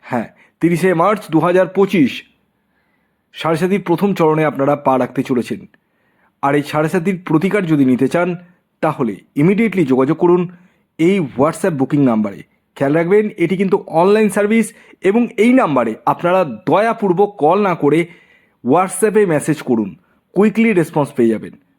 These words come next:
দয়া করে আপনারা WhatsApp-এ কল না করে মেসেজ করুন, WhatsApp-এ মেসেজ করুন, কুইকলি রেসপন্সটা পেয়ে যাবেন। তো আসুন জেনে নেওয়া যাক ফেব্রুয়ারি মাস মেষ রাশির জাতক ও জাতিকার কেমন কাটতে চলেছে।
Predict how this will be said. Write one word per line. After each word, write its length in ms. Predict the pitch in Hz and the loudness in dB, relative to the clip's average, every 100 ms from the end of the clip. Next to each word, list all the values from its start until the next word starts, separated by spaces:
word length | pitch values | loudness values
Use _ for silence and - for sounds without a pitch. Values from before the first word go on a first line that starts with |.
| - | -6
দয়া 340 | 113 160 196 | 0 2 2
করে 220 | 202 214 233 226 | 2 2 2 0
আপনারা 320 | 151 190 208 208 143 | -4 0 0 2 2
WhatsApp-এ 440 | 185 185 220 220 240 180 | 0 0 0 0 -2 0
কল 140 | 170 | 2
না 120 | 175 170 | 2 0
করে 220 | 202 240 269 - _ _ _ | 0 0 -2 -14 _ _ _
মেসেজ 280 | - 135 123 | -4 -4 -6
করুন, 240 | - 107 98 - _ | -8 -6 -6 -14 _
WhatsApp-এ 420 | 127 147 - 190 | -2 -2 -2 0
মেসেজ 260 | 202 180 185 | 0 0 -2
করুন, 200 | - 220 | 0 0
কুইকলি 360 | 208 170 143 160 | 2 2 2 2
রেসপন্সটা 500 | 147 139 147 139 - | 2 0 -2 -4 -4
পেয়ে 200 | 113 104 | -4 -6
যাবেন। 200 | 85 85 - _ _ _ _ _ _ 160 | -8 -16 -20 _ _ _ _ _ _ 0
তো 40 | 165 | 2
আসুন 320 | 156 226 254 240 196 _ _ _ - - | 2 2 0 0 -10 _ _ _ -20 -6
জেনে 200 | 127 208 | 0 2
নেওয়া 160 | 233 247 | 2 2
যাক 180 | 254 262 - | 0 -2 -2
ফেব্রুয়ারি 420 | 185 214 269 262 | 0 4 4 4
মাস 260 | 185 160 165 - - | 4 2 -2 -12 0
মেষ 220 | 160 214 233 | 2 2 0
রাশির 280 | 240 254 202 | 0 0 0
জাতক 360 | 156 135 226 220 | 0 0 0 2
ও 100 | 170 156 143 | 2 2 2
জাতিকার 540 | 127 139 - 160 131 127 _ _ _ _ - | 0 -2 0 0 -2 -4 _ _ _ _ -2
কেমন 360 | 156 190 226 233 | 0 2 2 2
কাটতে 400 | 220 143 - 165 | 0 -2 0 -2
চলেছে। 420 | 160 196 180 - | 2 2 2 -2